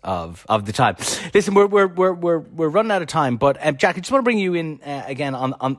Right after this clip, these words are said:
on a broader point, right? Because I think that this, so this meeting today between Charlie McConalogue and Eamon Ryan is not expected that they will alight on a figure that they can both live with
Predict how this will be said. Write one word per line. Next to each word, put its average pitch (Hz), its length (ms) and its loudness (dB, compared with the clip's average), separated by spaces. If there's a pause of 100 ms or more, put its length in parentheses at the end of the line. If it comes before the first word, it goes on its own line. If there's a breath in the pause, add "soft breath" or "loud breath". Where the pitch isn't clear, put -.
on 127 140 0
a - 20 -2
broader 139 420 2
point, 82 540 -6
right? 107 260 -2 (240)
Because 139 300 -6 (340 loud breath)
I 175 140 2
think 208 360 -6
that 131 260 -8
this, - 580 -6 (400 loud breath)
so 120 160 -8
this 113 180 -6
meeting 127 440 0
today 143 460 0
between 110 600 -4
Charlie 104 280 -4
McConalogue 110 500 -8
and 107 100 -6
Eamon 104 280 -4
Ryan 107 340 2
is 92 100 -8
not 95 160 -2
expected 110 480 -6
that 107 140 -6
they 101 160 -4
will 98 400 -2 (240 loud breath)
alight 113 680 0 (100)
on 117 200 2
a 101 140 -6
figure 110 480 0
that 98 160 -8
they 104 140 -6
can 104 140 -8
both 110 300 -2
live 107 240 -2
with 107 300 0